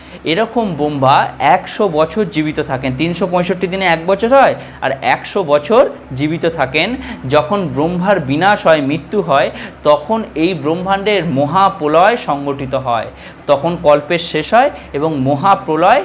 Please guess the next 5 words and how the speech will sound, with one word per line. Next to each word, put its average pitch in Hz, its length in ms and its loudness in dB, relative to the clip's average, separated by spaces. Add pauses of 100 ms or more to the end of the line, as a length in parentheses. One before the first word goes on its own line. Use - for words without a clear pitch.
(140)
সংগঠিত 135 480 -2
হয়। 120 300 0 (420)
এখানে 208 280 0
বলছেন 190 540 0 (1200)
তার 170 320 6